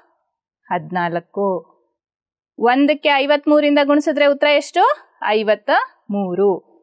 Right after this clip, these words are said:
ಇವೆಲ್ಲ ಉದಾಹರಣೆಯಿಂದ ನೀವು ಏನ್ ನಿರ್ಧಾರಕ್ಕೆ ಬಂದ್ರಿ?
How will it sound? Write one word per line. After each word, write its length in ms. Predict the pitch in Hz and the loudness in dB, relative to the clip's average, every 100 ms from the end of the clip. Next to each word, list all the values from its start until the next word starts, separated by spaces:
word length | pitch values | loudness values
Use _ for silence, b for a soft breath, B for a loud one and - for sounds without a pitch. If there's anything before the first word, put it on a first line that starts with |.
| _ | _
ಇವೆಲ್ಲ 400 | 208 202 208 262 392 440 | -4 -2 -2 0 0 0
ಉದಾಹರಣೆಯಿಂದ 520 | 381 339 320 302 294 | 0 2 2 2 2
ನೀವು 580 | 285 285 294 415 - _ - | 2 4 4 2 -2 _ -2
ಏನ್ 240 | 262 403 | -2 0
ನಿರ್ಧಾರಕ್ಕೆ 480 | 349 277 269 269 254 | -2 0 0 0 -2
ಬಂದ್ರಿ? 340 | 247 254 262 | -2 0 0